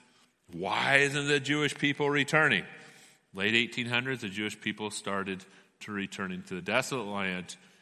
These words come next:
in Israel and started building their country. Then we had World War One, and then we had World War Two. And then after those, World War Two is over, they ended up saying, "Israel will then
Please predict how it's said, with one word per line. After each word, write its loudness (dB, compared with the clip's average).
in -4
Israel -6
and -12
started -8
building -8
their -10
country. -8
Then 0
we 4
had 4
World 2
War 2
One, 2
and 2
then 2
we 2
had 4
World 2
War 4
Two. 0
And -8
then -2
after 0
those, 2
World 2
War 4
Two 2
is 0
over, 2
they 2
ended 0
up 0
saying, 2
"Israel 2
will 0
then 2